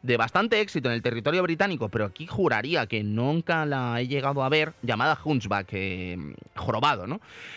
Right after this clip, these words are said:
Eh, este juego yo lo había visto en los distintos, eh, las distintas versiones de, de, de,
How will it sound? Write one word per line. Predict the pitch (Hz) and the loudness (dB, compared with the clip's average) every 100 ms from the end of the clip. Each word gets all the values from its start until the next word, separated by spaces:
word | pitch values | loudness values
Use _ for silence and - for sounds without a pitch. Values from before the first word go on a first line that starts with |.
| - | -6
Eh, | - 151 151 151 156 | 2 4 6 4 2
este | 147 220 | 2 0
juego | - 220 208 302 _ | 4 4 4 0 _
yo | 139 160 | 0 2
lo | 180 | 4
había | 180 | 4
visto | 170 165 175 160 156 | 2 2 4 6 6
en | 147 139 135 131 127 127 127 123 | 4 4 2 0 0 2 2 2
los | 127 123 | 0 0
distintos, | 127 120 143 143 139 151 147 147 139 - | -2 -2 0 0 2 4 6 4 2 2
eh, | 135 127 120 | 2 4 2
las | 120 | 0
distintas | 120 117 139 147 143 | -2 -2 0 0 2
versiones | 139 113 139 139 131 131 123 120 | 0 0 0 0 0 0 0 -2
de, | 117 120 117 117 113 110 | 0 2 2 2 0 0
de, | 107 104 | -2 -2
de, | 98 | -2